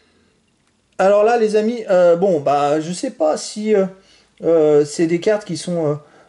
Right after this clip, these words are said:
euh, très, très, très. Alors celle-là déjà, euh, moi j'essaie de voir en même temps que je vous parle, d'essayer de faire des recherches dessus.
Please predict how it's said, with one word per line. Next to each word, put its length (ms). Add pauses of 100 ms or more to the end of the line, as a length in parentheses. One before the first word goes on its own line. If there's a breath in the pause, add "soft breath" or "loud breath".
(160 soft breath)
euh, 760
très, 280
très, 360
très. 240
Alors 180
celle-là 260
déjà, 360
euh, 140 (440 loud breath)
moi 240
j'essaie 320
de 100
voir 300
en 100
même 200
temps 320
que 240
je 120
vous 80
parle, 280
d'essayer 240
de 40
faire 140
des 100
recherches 360
dessus. 400